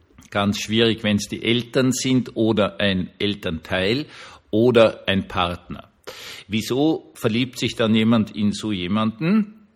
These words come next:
Fragt man sie. Also, hm. Nun, der liebe Gott, und, ähm, so, das meine ich jetzt ganz, ganz, ganz ernst, ja, hat in uns eine unglaubliche Überlebensfähigkeit eingebaut.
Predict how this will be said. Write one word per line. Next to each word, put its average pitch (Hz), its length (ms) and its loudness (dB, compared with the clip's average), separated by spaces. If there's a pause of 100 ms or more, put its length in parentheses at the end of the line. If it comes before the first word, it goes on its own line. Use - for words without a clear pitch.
(1600)
Fragt 110 340 -2
man 101 100 -2
sie. 95 280 -10
Also, 98 240 -4 (320)
hm. 107 220 -4 (580)
Nun, 113 300 4 (1040)
der 127 80 0
liebe 170 300 2
Gott, 113 320 2
und, 107 160 -2
ähm, 120 180 2
so, 123 260 -6
das 104 140 -10
meine 117 200 2
ich 120 80 0
jetzt - 80 -10
ganz, 123 260 4
ganz, 107 240 0
ganz 101 240 -2
ernst, - 400 -14
ja, 120 260 -2
hat 117 200 0
in 120 120 2
uns 135 240 0
eine 113 240 2
unglaubliche 113 800 2
Überlebensfähigkeit 95 1120 -2
eingebaut. - 640 -10